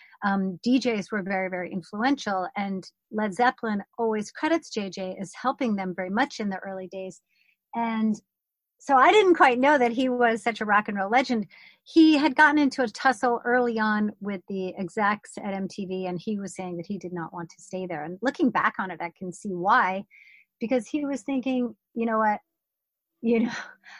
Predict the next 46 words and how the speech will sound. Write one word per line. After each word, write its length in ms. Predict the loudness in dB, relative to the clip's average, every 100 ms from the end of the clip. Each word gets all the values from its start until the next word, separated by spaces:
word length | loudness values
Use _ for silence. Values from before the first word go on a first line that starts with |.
| -20 -20 _ _ _ _ _ _
he, 240 | 0 0 4
he 200 | 4 4
just 240 | 0 -2
was 160 | -6 -2
feeling 320 | -2 0 0
like 280 | -2 -4 -10 _ _ _
maybe 240 | -2 2
that 140 | 2 4
he 140 | 4
wasn't 340 | 2 2 0 0
being, 360 | -2 -2 -4 -6 -4
um, 180 | -4
respected 600 | -4 -6 -6 -4 -6 -8 -6
as 360 | -8 -10 -14 -20 _ _ _
he 220 | -12 -12
felt, 400 | -4 -4 -4 -8
and 220 | -10 -10 -4
I 220 | -4 -4 -10 -10
think 240 | -10 -10
too 280 | -6 -4 -2
that 200 | -4 -4
he 120 | -8
should 180 | -8 -8
have 140 | -8
been. 140 | -8 -14 -16 -20 -20 -20 _
But, 280 | 2 2 0
um, 340 | 0 2 0 -4 _ _
I 60 | -2
went 180 | 0 2
to 120 | 2
his 220 | 0 0
hotel 400 | -4 -2 0 2
room. 220 | 2 0
I 60 | 0
didn't 240 | 2 0 2
know 140 | 0
him 200 | 0 -2
from 160 | -4 -4
Adam. 360 | -2 -2 -4
I 60 | -6
just 320 | -8 -12 -12
was 160 | -16 -6
walking 320 | -4 -4 -6
home 360 | -2 0 0 -2
from 360 | -4 -6 -8 -10
work, 440 | 0 2 2 0